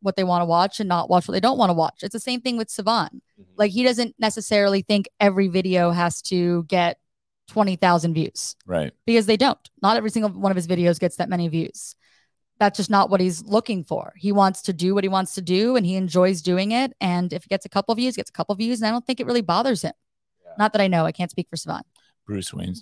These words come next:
Speaker 3: Bruce Wayne, uh, who's a Sivan fan, I think listens to
Speaker 1: Yeah, he follows me too.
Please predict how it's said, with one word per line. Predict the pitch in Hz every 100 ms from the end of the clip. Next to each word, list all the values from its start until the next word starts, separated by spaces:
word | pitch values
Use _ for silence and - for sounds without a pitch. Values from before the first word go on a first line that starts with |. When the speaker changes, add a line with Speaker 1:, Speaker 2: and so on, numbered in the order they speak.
| -
Speaker 3:
Bruce | 104 98 -
Wayne, | 95 95 92
uh, | 85 85 73
who's | 92 87
a | 82 76 _ _ _ _
Sivan | - 87 87 82
fan, | - 85 82 80 -
I |
think | - 78
listens | 80 - 78 -
to | 233
Speaker 1:
Yeah, | 226
he | 226
follows | 247 233 226 190
me | 196
too. | 190 202 185 175